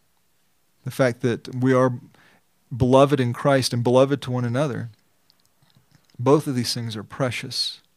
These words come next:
your word, your truth, and your people, your church. And we ask, Lord, that you would give us the grace to contend for them,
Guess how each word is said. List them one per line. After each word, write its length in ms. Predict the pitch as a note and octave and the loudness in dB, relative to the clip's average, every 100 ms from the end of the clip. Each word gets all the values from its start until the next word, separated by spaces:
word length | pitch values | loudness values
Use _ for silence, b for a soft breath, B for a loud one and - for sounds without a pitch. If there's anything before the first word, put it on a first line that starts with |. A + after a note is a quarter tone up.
| _ _ _ _ _ | _ _ _ _ _
your 120 | A#2+ A2+ | -10 -4
word, 420 | A#2+ A#2+ C#3+ A#2+ | 0 0 0 -4
your 100 | G#2+ | -8
truth, 500 | - C3+ C3 B2 - b b b b b b b _ - | -4 -2 -2 -4 -12 b b b b b b b _ -10
and 100 | A#2+ | -6
your 80 | B2 | -6
people, 520 | - B2 - A#2+ A#2+ - | -6 -8 -8 -10 -12 -14
your 120 | A2 | -14
church. 640 | - - A#2+ C3 - - - _ _ _ b b b b b b b b b b b b _ _ | -8 -6 -6 -8 -14 -20 -20 _ _ _ b b b b b b b b b b b b _ _
And 240 | A2+ B2+ | -8 -4
we 100 | C3 | -2
ask, 320 | B2+ C3+ B2+ - | -2 -2 -4 -4
Lord, 200 | C3+ C3 | -4 -2
that 240 | B2+ - | -4 -4
you 80 | C3+ | -4
would 100 | C#3+ | -4
give 180 | C3 D3+ | -4 -6
us 140 | D3+ | -10
the 140 | - | -10
grace 360 | B2 B2 A#2+ B2+ | -6 -4 -4 -4
to 100 | C#3 | -8
contend 480 | - B2+ - B2+ F3+ | -8 -6 -6 -6 -6
for 100 | C3+ | -8
them, 300 | G#2+ G#2+ | -8 -10